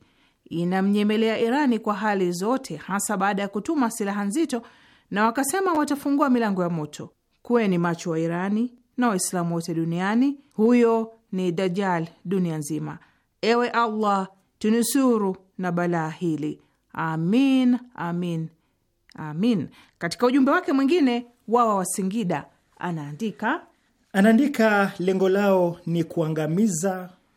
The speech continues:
Speaker 2: kuteketeza na kuumaliza Uislamu duniani kwa kutumia ubeberu wao kupitia mianya ya baadhi ya viongozi wanafik na kuendekeza starehe za muda mfupi.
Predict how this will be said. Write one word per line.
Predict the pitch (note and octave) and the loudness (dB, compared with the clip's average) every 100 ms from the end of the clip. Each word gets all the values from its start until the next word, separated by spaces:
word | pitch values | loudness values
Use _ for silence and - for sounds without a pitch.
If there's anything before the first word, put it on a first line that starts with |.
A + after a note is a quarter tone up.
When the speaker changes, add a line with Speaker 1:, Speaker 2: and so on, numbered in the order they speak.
| _ | _
Speaker 2:
kuteketeza | - D#3+ E3+ E3 D#3+ G#3 G3+ D#3+ E3 D#3+ D3+ | -8 -4 -4 -4 -2 0 0 0 -2 -2 -6
na | D#3 D#3+ | -6 -6
kuumaliza | D3+ F3 E3 E3 F3 C#3+ | -6 -4 -2 -2 -2 0
Uislamu | D3+ D3 - D#3+ D#3 D#3+ | -2 -2 -6 -4 -4 -2
duniani | E3+ F3+ F3+ G3 E3 - - - _ | -2 0 2 2 0 -4 -12 -20 _
kwa | - D#3 | -4 -4
kutumia | - D#3+ E3+ E3 D3+ | -2 0 2 0 0
ubeberu | - D3 C#3+ C#3+ D3 | -2 -2 0 2 4
wao | F3 E3+ A#2+ - _ _ _ _ | 4 4 2 -4 _ _ _ _
kupitia | - E3 F#3+ G#3 F#3+ E3+ D#3 - | -6 -2 0 2 2 2 0 -2
mianya | E3 F3+ G3 E3+ D3 B2 B2 | 0 2 2 2 0 -4 -6
ya | C#3 | -4
baadhi | E3 E3 D#3 | -2 -2 -2
ya | |
viongozi | C#3 C#3+ C#3 D#3+ C3 C#3 | -2 -2 0 -2 -2 -4
wanafik | D3 D3 F#3+ - G#3+ - - | -4 -2 -2 0 -2 -6 -8
na | C#3 D3 D3 D3 C#3+ C#3 C3 _ _ | -4 0 0 0 -2 -4 -8 _ _
kuendekeza | F3 F3 F3 G#3+ F3+ D#3 | -2 0 0 0 -2 -2
starehe | - D#3+ E3 D#3 | -2 0 2 2
za | C#3+ D3 | 0 0
muda | D3+ E3 | 0 -2
mfupi. | E3 - A#3+ A3+ C#3 | -2 -2 -2 0 -4